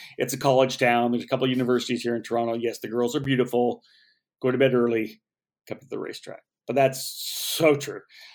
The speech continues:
Um, Herta, Award, Urrutia, Franzoni, Norman, Telitz, and Kellett on the docket. Uh, big weekend for Dalton Kellett. Uh, Toronto,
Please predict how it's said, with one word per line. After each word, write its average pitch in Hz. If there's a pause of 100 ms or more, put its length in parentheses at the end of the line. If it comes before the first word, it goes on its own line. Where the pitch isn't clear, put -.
(140)
Um, 139 (420)
Herta, 190 (100)
Award, 143
Urrutia, 143
Franzoni, 127
Norman, 120
Telitz, 117 (240)
and 104
Kellett 104 (200)
on 104
the 104
docket. 98 (320)
Uh, 98 (260)
big 220
weekend 147
for 127
Dalton 120
Kellett. 123 (480)
Uh, 117
Toronto, 156